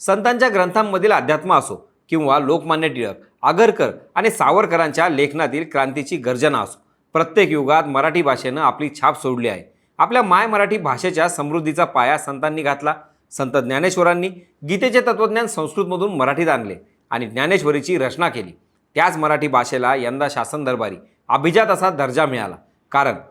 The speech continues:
मुळात मराठी भाषा ही तिच्या उत्पत्तीपासूनच अभिजात होती. म्हणूनच मराठीच्या संवर्धनासाठी शासन दरबारी तिला अभिजात घोषित करण्यात आलं. याच पार्श्वभूमीवर आपली मराठी भाषा दिल्लीचे तख्त राखण्यासाठी सज्ज झाली आहे, कारण यंदाचं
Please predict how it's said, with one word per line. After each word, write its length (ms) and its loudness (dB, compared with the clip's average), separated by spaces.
मुळात 260 4
मराठी 380 0
भाषा 300 0
ही 400 -6
तिच्या 180 2
उत्पत्तीपासूनच 760 0
अभिजात 380 2
होती. 360 -10
म्हणूनच 480 0
मराठीच्या 520 2
संवर्धनासाठी 880 0
शासन 400 0
दरबारी 340 0
तिला 280 -4
अभिजात 400 4
घोषित 420 -4
करण्यात 280 0
आलं. 160 -4
याच 300 0
पार्श्वभूमीवर 640 0
आपली 260 2
मराठी 340 2
भाषा 320 2
दिल्लीचे 480 0
तख्त 300 -4
राखण्यासाठी 600 -2
सज्ज 300 -6
झाली 240 -2
आहे, 180 -2
कारण 240 0
यंदाचं 500 -2